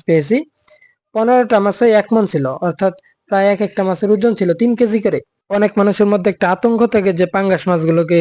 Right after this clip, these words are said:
মুরগির বিষ্ঠা খাইয়ে পালন করা হয়, যে কারণে অনেকে পাঙ্গাস মাছ খেতে চায় না। মূলত আমাদের এই মাছগুলোকে আমরা বিষ্ঠা খাইয়ে পালন করিনি, কারণ বিষ্ঠা খাইয়ে পালন করতে গেলে পুকুর লাগে অনেক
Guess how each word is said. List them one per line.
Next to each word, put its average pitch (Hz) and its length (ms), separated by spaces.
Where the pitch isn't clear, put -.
মুরগির 170 280
বিষ্ঠা 185 320
খাইয়ে 156 300
পালন 165 240
করা 165 200
হয়, 240 160
যে 180 180
কারণে 190 260
অনেকে 190 240
পাঙ্গাস 180 280
মাছ 151 220
খেতে 180 280
চায় 139 160
না। 120 60
মূলত 185 220
আমাদের 202 340
এই 190 160
মাছগুলোকে 180 480
আমরা 175 220
বিষ্ঠা 190 280
খাইয়ে 165 260
পালন 185 260
করিনি, 180 240
কারণ 175 200
বিষ্ঠা 196 320
খাইয়ে 202 420
পালন 208 240
করতে 202 300
গেলে 208 160
পুকুর 214 300
লাগে 180 220
অনেক 170 140